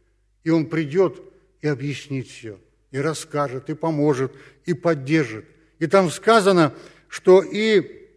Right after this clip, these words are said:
вечерю с Ним соверш-, сотворю. И Он говорит побеждающему: "Дам сесть со мною на престоле Его". И заканчивается это обращение: "Имеющий ухо да слышит, что Дух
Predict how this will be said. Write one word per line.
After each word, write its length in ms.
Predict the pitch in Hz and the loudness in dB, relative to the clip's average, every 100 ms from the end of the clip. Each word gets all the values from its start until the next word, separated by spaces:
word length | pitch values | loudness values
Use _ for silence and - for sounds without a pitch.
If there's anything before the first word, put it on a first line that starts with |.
| - | -12
вечерю 680 | 135 208 - 240 247 226 | -6 -6 -4 2 2 2
с 160 | 185 - | -2 -6
Ним 340 | 202 254 220 | -2 0 0
соверш-, 460 | - 165 147 131 - | -4 -8 -8 -10 -14
сотворю. 460 | - 139 139 131 104 _ _ _ _ _ _ _ _ _ _ | -16 -14 -12 -12 -14 _ _ _ _ _ _ _ _ _ _
И 60 | 123 | -12
Он 100 | 127 | -8
говорит 320 | 131 147 143 | -4 -4 -6
побеждающему: 1040 | 147 139 135 127 170 151 - - 135 123 - _ _ 113 | -8 -6 -6 -4 -2 -2 -6 -10 -10 -10 -14 _ _ _
"Дам 340 | 110 170 143 | -4 -2 -2
сесть 400 | - - 151 - | -6 -6 -6 -6
со 140 | 147 | -8
мною 420 | 139 143 135 117 - _ - | -6 -4 -4 -4 -10 _ -12
на 100 | 135 | -12
престоле 640 | 135 127 - 147 120 107 | -10 -12 -12 -12 -10 -12
Его". 180 | 92 87 _ _ _ _ _ _ _ - | -16 -20 _ _ _ _ _ _ _ -16
И 140 | 127 | -14
заканчивается 1080 | 120 127 123 214 214 - 147 127 107 - 98 _ _ _ | -12 -12 -4 -2 -2 -4 -6 -6 -10 -18 -20 _ _ _
это 240 | 127 135 | -14 -10
обращение: 720 | 127 120 120 - 131 110 101 | -10 -10 -12 -10 -12 -10 -10
"Имеющий 460 | 123 143 131 - 131 | -8 -6 -8 -8 -8
ухо 400 | 156 208 - 95 _ _ _ _ | -6 -8 -10 -16 _ _ _ _
да 180 | 117 | -10
слышит, 520 | 131 - 165 139 98 - _ _ _ - | -8 -2 -2 -2 -8 -18 _ _ _ -20
что 280 | - 180 | -6 -4
Дух 400 | 151 131 113 - | -2 -4 -4 -8